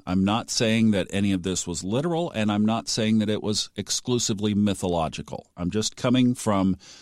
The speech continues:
a story that has been passed down through the ages, that has touched many, many people,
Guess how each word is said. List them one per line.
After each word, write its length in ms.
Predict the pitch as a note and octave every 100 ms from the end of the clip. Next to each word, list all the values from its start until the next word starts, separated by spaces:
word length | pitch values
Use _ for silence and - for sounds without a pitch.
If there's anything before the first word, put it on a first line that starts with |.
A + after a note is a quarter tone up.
| - _ -
a 120 | G2+
story 460 | - - C3 D3+
that 160 | D3+ A2
has 160 | G#2 E2+
been 240 | F#2+ E2+
passed 460 | - - C#3+ D#3 -
down 260 | C3+ B2+
through 220 | A#2 B2+
the 160 | A#2 A2
ages, 520 | F#2+ F2+ G2+ G2+ - - _ _ _ -
that 100 | E2+
has 220 | D#2+ D#2
touched 480 | - G#2+ - - E2+
many, 600 | E2+ F#2+ G2 G#2+ A#2+ C#3+
many 200 | C#3+ D#3
people, 460 | C#3+ A2 B2 D#3